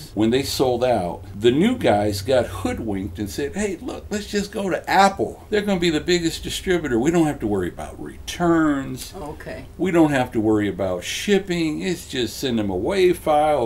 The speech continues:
Speaker 2: or M P three. You know, they'll just send us money." And the problem was that we went from a dollar business to a fraction of a penny. I mean, I was working Tito Jackson's record last year, and he says,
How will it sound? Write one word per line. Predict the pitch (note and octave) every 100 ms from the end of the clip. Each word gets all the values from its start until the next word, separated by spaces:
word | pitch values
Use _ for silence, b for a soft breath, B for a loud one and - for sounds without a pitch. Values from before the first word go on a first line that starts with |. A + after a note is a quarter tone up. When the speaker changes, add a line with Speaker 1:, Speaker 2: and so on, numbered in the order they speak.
| G2+
Speaker 2:
or |
M | F#2+ B2 A#2
P | - A2+
three. | - F3+ F3 E3 D#3+ D3 C#3 -
You | G3+
know, | E3+ C3
they'll | C3 G3+ F3+
just | D3 -
send | D3+ C#3
us | A#2 -
money." | E3+ G#3 C#3+ F#2+ -
And | C3+ B2 B2 A#2 A2+ - -
the | G#2+
problem | A2+ - E3+ D3 B2+ - D2+ - - -
was | G#2+ G#2+ G2+
that | A2
we | A#2
went | A#2+ B2+ A#2
from | B2 G#2+
a | F2+
dollar | E2+ A2 C3+ C#3+
business | G#2 F2+ D2+ - G#2 C3 - -
to | - A2+
a | G2+
fraction | - - C3+ C#3 - - B2+ A2+
of | G#2
a |
penny. | G2 - D#3 G2 - -
I | B2
mean, | C3+ C3 C3+
I |
was | C#3+ C#3 - - - -
working | A#2 C3 C3+ A#2 G2 -
Tito | - F3 D3+ B2
Jackson's | D3 F3 G3 - G2+ A2
record | G2+ G2 G2
last | G#2 C#3+ F#3+ -
year, | E2 E2+ E2+ -
and | A2+ A2+ A2+ A2 G#2+ G#2
he | G2 A2+
says, | - G2+ F2+ -